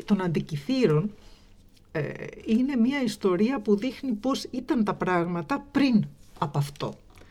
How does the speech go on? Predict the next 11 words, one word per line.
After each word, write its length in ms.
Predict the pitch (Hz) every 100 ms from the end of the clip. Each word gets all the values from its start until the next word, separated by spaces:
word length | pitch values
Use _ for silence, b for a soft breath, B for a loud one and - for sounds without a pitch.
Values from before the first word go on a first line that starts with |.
| B B B B B -
Ε, 340 | 165 143 90 - - - - -
είναι 580 | 226 240 254 214 165 143
μια 240 | 160 175
πολύ 220 | 165 165 180
σημαντική 480 | - 220 165 147
ανακάλυψη, 800 | 185 160 143 135 143 202 208 - 311
τυχαία 440 | - - 202 214
ανακάλυψη 720 | 180 160 151 180 175 175 -
που 100 | 208
ανακαλύφθηκε 600 | 180 156 - 196 208 -
από 320 | 262 208 247